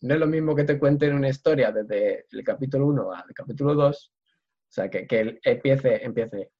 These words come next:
El, el héroe es pobre, después se va a una aventura, después mata al dragón, ¿sabes? Que es así como tiene que ir la historia, a que tengas que buscar, vale, el capítulo tres mata al dragón, pero ¿qué pasa en el capítulo uno? Voy a buscarlo.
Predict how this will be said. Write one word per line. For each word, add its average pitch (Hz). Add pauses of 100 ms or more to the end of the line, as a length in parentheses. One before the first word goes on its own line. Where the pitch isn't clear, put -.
El, 127
el 139
héroe 175
es 135
pobre, 117
después 120
se 165
va 147
a -
una 151
aventura, 131
después 143
mata 139
al 131
dragón, 127
¿sabes? -
Que 117
es 110
así 123
como 107
tiene 107
que 110
ir 110
la 113
historia, 165 (560)
a 131
que 135
tengas 143
que 147
buscar, 123 (380)
vale, 117
el 110
capítulo 139
tres 160
mata 139
al 139
dragón, 110 (160)
pero 120
¿qué 127
pasa 131
en 127
el 127
capítulo 127
uno? 123
Voy 120
a 120
buscarlo. 127